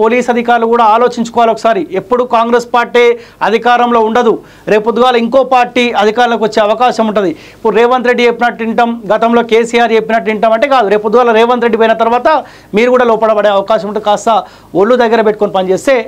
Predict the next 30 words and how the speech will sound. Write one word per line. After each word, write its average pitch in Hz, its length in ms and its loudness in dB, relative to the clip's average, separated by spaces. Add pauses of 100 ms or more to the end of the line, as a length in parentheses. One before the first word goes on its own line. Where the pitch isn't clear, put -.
(140)
ప్రజలకు 214 400 0
మేలు 226 220 2
చేసే 240 200 -2
రకంగా 214 320 -4
పనిచేస్తే 196 380 0 (440)
బాగుంటది. 196 420 0
లేకపోతే 208 320 0
రేవంత్ 226 280 2
రెడ్డి 214 160 2
చెప్పినట్టు 208 320 -2
వింటాం, 202 280 -2
లేకపోతే 208 320 0
ఆ - 100 -4
మంత్రివర్గం 208 500 -2
చెప్పినట్టు 202 300 -2
వింటాం, 214 200 -2 (300)
లేకపోతే 233 280 0 (100)
కాంగ్రెస్ 240 340 0
పార్టీ 226 240 0
ఎమ్మెల్యే 220 240 2
చెప్పినట్టు 202 280 -2
వింటాం 196 200 -2
అంటే 254 160 -2
రేపు 240 140 -2
పొద్దుగాల 226 340 2
కూడా 262 140 0
మీకు 190 180 -4
ఇదే 233 200 2
పరిస్థితి - 280 -4
వస్తది, 247 260 -2